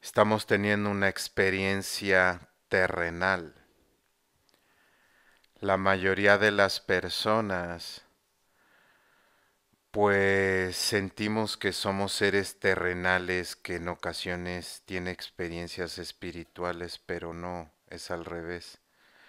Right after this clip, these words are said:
Ser espirituales teniendo una experiencia terrenal. Hay ciertas lecciones que solamente aprendemos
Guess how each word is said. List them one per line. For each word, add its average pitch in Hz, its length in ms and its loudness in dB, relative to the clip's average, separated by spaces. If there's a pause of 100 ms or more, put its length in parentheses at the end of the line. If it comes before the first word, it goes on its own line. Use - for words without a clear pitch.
(480)
Ser 95 320 -2
espirituales 90 1000 -4
teniendo 87 380 -6
una 87 120 -8
experiencia 85 760 -8
terrenal. 90 760 0
Hay 104 120 4
ciertas 104 420 2
lecciones 98 680 -2
que 92 160 -6
solamente 92 760 -4
aprendemos 87 1040 -6